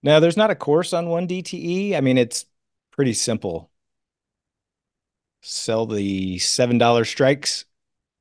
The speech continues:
buy it sixty wide, forty-five percent profit target. If you check the, uh, trade plan, all the details are on the, uh, on the, um,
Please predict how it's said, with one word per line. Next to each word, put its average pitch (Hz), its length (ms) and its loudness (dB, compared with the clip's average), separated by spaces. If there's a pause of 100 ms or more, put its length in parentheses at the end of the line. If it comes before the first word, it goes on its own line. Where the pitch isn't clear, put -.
(1120)
buy 107 280 0
it - 200 -4
sixty - 460 -2
wide, 82 400 0 (1400)
forty-five 98 400 0
percent - 280 -6
profit - 280 -2
target. 85 420 -8 (280)
If - 220 -12
you 117 60 -4
check 110 240 -2
the, 90 260 -4
uh, 82 120 -6
trade 98 300 -6
plan, 87 320 -10
all 87 100 -10
the 87 80 -10
details 85 480 -8
are 87 80 -8
on 85 120 -8
the, 82 200 -8
uh, 78 140 -8 (2000)
on 85 200 -8
the, 76 260 -6
um, 73 380 -8